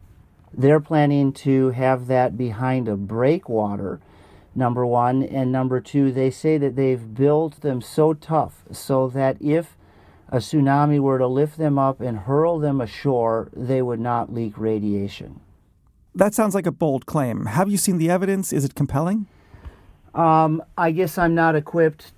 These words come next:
Speaker 1: to, uh, to analyze the, the technical drawings or the drawings that are, are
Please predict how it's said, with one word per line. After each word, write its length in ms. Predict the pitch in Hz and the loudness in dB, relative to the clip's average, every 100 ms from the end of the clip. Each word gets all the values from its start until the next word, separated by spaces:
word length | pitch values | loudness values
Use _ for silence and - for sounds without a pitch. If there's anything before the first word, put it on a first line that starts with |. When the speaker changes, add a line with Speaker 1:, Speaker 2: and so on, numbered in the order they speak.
| - | -4
Speaker 1:
to, 500 | 156 147 147 143 135 | 2 4 4 4 2
uh, 340 | 135 135 135 131 | 2 2 2 0
to 160 | 147 | -2
analyze 600 | 139 147 139 139 139 127 | 0 0 2 2 0 -2
the, 340 | 123 131 127 101 _ _ _ _ _ _ - | -2 0 0 -4 _ _ _ _ _ _ -6
the 140 | 131 | -4
technical 500 | 127 143 135 135 139 | 0 0 0 -2 -2
drawings 480 | 131 135 135 135 127 | 0 0 2 0 -2
or 60 | 120 | -4
the 100 | 123 | -4
drawings 540 | 120 127 127 127 117 117 | -2 -2 0 -2 -4 -4
that 360 | 120 120 120 - | 0 2 0 -2
are, 540 | 123 117 113 113 110 - | -2 0 0 -2 -6 -4
are 240 | 117 113 | -2 -2